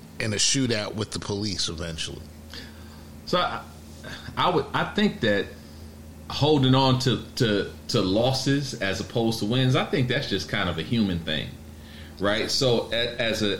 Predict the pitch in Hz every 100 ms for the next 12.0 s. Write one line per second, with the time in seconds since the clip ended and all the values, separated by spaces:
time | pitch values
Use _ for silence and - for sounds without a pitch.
0 | - 110 101 - 127 120 104 107 123 120
1 | 98 98 95 - 113 - 62 62 - -
2 | - 87 95 95 - 117 101 - - 123
3 | 226 196 - 101 165 165 - 110 104 101
4 | 117 226 139 226 180 170 107 98 87 87
5 | - - - - - - - - - 247
6 | 196 131 143 127 117 113 - - - 113
7 | 113 101 - 151 175 156 147 123 135 123
8 | 127 123 147 135 123 127 127 127 160 -
9 | - - - - - - 113 110 110 104
10 | 98 85 82 175 180 165 127 156 131 120
11 | 131 123 131 127 123 113 - - -